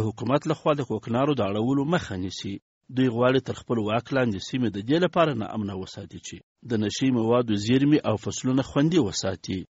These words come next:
د افغانستان په ملي شورا کې د هلمند استازي وایي چې د هلمند شمالي ولسوالۍ چې د طالبانو په واک کې دي، د نشي موادو د جوړولو، ساتلو او خرڅولو په لوی بازار اوښتي دي.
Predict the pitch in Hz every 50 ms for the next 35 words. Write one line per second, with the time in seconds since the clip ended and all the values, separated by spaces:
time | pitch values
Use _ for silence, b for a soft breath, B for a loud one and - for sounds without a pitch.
0 | _ _ - - 127 135 135 - 151 147 143 147 - - 180 175 170 165 151 131
1 | 135 143 160 170 - - 143 139 143 156 160 156 - 127 113 101 92 113 110 123
2 | 147 143 123 123 107 - - - 156 160 143 120 113 127 156 180 190 165 - -
3 | - - - - _ _ _ - - 110 98 107 113 101 104 120 135 135 - -
4 | 120 104 101 101 107 117 139 139 127 120 - - 117 98 101 117 127 - - 101
5 | 92 - 107 98 101 101 98 110 113 117 113 - - 98 95 104 107 123 - -
6 | 170 151 170 175 175 _ _ 147 - 101 104 104 - - 147 143 131 117 113 117
7 | 127 131 135 127 104 101 101 95 104 101 92 90 95 110 120 135 151 165 160 156
8 | _ - - - 104 98 95 - - 123 117 139 147 147 - - 110 101 - -
9 | 104 90 - - 95 104 117 123 139 147 139 - - 101 107 123 135 139 131 139
10 | 139 143 165 185 175 135 98 98 101 98 - - - - 95 90 98 95 90